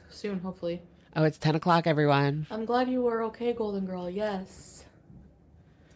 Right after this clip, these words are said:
Speaker 2: Yeah, her marriage certificate. Where's the proof of that? It doesn't exist. <laughs> Uh,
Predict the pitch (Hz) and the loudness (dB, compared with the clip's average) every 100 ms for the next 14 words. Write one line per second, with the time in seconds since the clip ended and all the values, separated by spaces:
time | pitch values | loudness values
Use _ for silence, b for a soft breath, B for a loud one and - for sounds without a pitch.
0 | b b b - 160 156 165 165 147 151 | b b b 4 4 6 4 6 6 6
1 | 160 165 175 160 151 156 147 139 151 160 | 6 2 0 2 0 0 0 0 2 0
2 | 170 185 185 180 170 151 143 165 160 151 | 0 -2 2 2 2 2 2 2 0 -2
3 | - _ _ _ _ - 165 160 156 151 | -4 _ _ _ _ -4 0 2 2 2
4 | 151 147 143 147 165 - - - B B | 2 2 2 2 0 -6 -10 -12 B B
5 | B _ _ _ _ _ _ _ _ - | B _ _ _ _ _ _ _ _ -14
6 | - 170 170 B B B B B - 190 | -6 -4 -4 B B B B B -6 -2
7 | 190 185 175 175 170 175 190 202 | 0 2 0 0 -2 -4 -4 -6